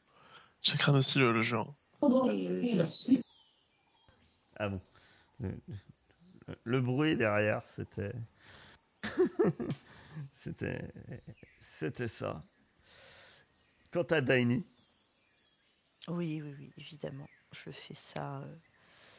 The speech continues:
Speaker 3: ni trop, ni trop peu, mais sérieusement.
Speaker 2: D'accord.
Speaker 1: Moi, j'irais bien après, quand même, euh, quand on aura la possibilité avec quelqu'un, de faire le tour, qu'il nous fasse la liste de ce qui manque comme, euh,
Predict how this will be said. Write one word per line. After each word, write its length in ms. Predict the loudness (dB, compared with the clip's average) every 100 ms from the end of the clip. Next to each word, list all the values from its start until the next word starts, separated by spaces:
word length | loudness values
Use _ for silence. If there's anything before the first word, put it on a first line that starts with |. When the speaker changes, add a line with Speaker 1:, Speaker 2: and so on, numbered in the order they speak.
| -20 -20 -20 _ _ _ -2
Speaker 3:
ni 300 | 4 4 4
trop, 320 | 0 0 4
ni 180 | 4 2
trop 240 | -2 -6
peu, 360 | -6 -6 -6 -4 -4
mais 120 | -4
sérieusement. 680 | -2 -4 -4 -4 -6 -10 -14 _ _ _ _ _ _ _ _ _ _ _ _ -16
Speaker 2:
D'accord. 420 | -16 -16 -20 _ _ -20 -20 _ _ _ _ _ _ _ _ _ _ _ _ _ _ -20 -20 _ _ _ 4
Speaker 1:
Moi, 80 | 6
j'irais 240 | 6 4
bien 160 | 4 2
après, 240 | 2 2
quand 160 | 4 4
même, 120 | 2
euh, 200 | 0 -4 -12 _ _ _ _ _ _ -8 -8
quand 80 | -8
on 80 | 2
aura 120 | 4
la 80 | 6
possibilité 340 | 6 4 4 4
avec 80 |
quelqu'un, 320 | 4 4 6 6
de 80 |
faire 160 | 6 6
le 80 | 6
tour, 180 | 4 2
qu'il 100 | 0
nous 60 |
fasse 140 | 4 8
la 80 |
liste 160 | 8 8
de 60 | 6
ce 80 |
qui 120 | 4 2
manque 200 | 2 2
comme, 180 | 0
euh, 280 | 2 0 0